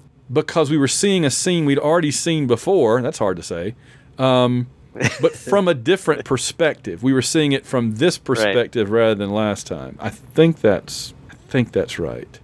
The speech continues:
Speaker 1: But it, it did
Speaker 2: I
Speaker 1: very successfully answer the Zathras stuff, and that was, that made me happy.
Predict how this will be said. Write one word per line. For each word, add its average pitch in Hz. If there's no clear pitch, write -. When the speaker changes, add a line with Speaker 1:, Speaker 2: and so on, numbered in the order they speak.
Speaker 1:
But 170
it, 190
it 175
did 165
Speaker 2:
I 339
Speaker 1:
very 175
successfully 139
answer 135
the 110
Zathras 123
stuff, 101
and 107
that 131
was, 104
that 110
made 101
me 90
happy. 82